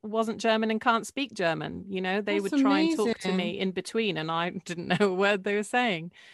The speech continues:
Speaker 1: but I did the part well.
Speaker 2: That is amazing. So you pretty much do things before your mind try to convince you otherwise, that no, you're not worthy or you're not capable, or no, you don't speak German, you just get on with it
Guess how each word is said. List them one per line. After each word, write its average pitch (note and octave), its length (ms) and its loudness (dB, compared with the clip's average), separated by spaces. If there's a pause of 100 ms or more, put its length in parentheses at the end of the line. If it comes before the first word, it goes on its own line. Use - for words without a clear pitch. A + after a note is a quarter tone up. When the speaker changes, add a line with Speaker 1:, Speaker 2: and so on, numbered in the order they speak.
(340)
Speaker 1:
but F3+ 280 0
I F#3 80 -2
did G#3 220 -4
the F#3 80 -6
part A3+ 340 0
well. D#3+ 280 -6 (460)
Speaker 2:
That G4 220 2
is E4 180 2
amazing. D#4 800 6
So A#3+ 520 4 (360)
you C#4 260 6
pretty D#4 240 4
much A#3 280 4
do A3+ 200 2
things A3 340 4
before G#3 280 2
your G3 140 2
mind F#3+ 520 2
try F#3 300 4
to F#3 160 -4
convince F#3 500 -2
you F3+ 160 0
otherwise, E3 840 2
that D#3 200 4
no, F3+ 420 2
you're E3 160 0
not E3+ 600 2
worthy F3 480 0
or D#3+ 80 0
you're D#3+ 140 -2
not E3+ 240 -2
capable, E3+ 420 -2
or F#3 180 6
no, A3 220 4
you F#3 120 2
don't F#3 140 -2
speak F3+ 280 -4
German, F#3+ 400 0
you F3 100 0
just E3+ 280 -4
get F#3+ 140 2
on A3 200 4
with F3 200 0
it D#3+ 220 0